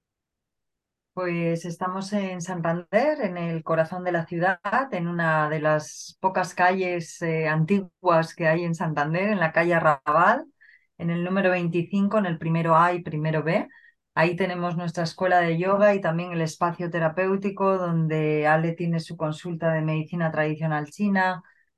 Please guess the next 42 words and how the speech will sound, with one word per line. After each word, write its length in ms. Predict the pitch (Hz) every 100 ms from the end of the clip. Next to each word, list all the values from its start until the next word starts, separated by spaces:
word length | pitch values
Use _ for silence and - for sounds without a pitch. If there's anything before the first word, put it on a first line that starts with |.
| _
Yo 180 | - 170
tengo 240 | 170 175 170
también 420 | 165 160 170 165
la 120 | 160
mía 320 | 160 170 165
de 360 | 156 156 156 151
psicoterapia 760 | 151 - 165 160 156 156 156 165
corporal. 600 | 165 160 175 185 220 254 - - _ _ _
Y 160 | 202 190
luego 300 | 180 180 175
eso, 220 | 165 185 190
tenemos 320 | 170 170 175
también 280 | 185 175 175
la 80 | 165
escuela 320 | - 185 170
de 160 | 165 165
yoga. 440 | 180 190 214 247 -
Decir 400 | - 175 175 202 -
que 80 |
también 320 | 190 175 185 185
nosotros 360 | 175 196 175
somos 280 | 180 180 170
una 160 | 180 165
escuela 420 | 160 - 185 175
de 160 | 160
yoga 220 | 160 180 196
en 80 |
el 120 | 175 160
sentido 420 | 170 165 170 170
de 200 | 165 156
que, 520 | 165 160 156 151 147 - _ _ _ _ -
eh, 340 | 170 160 160
somos 320 | 156 180 170 -
practicantes, 760 | 165 - 160 156 151 151 151
somos 300 | - 170 160
estudiantes, 1000 | 165 - 170 151 143 139 143 139 - - -
eternos 600 | 151 151 175 165 160 160
estudiantes 800 | 160 - 180 165 156 156 160 165
y 80 |
practicantes, 840 | 165 156 156 156 151 147 147 151 156
¿no? 240 | 165 185
Y, 300 | 190 165 156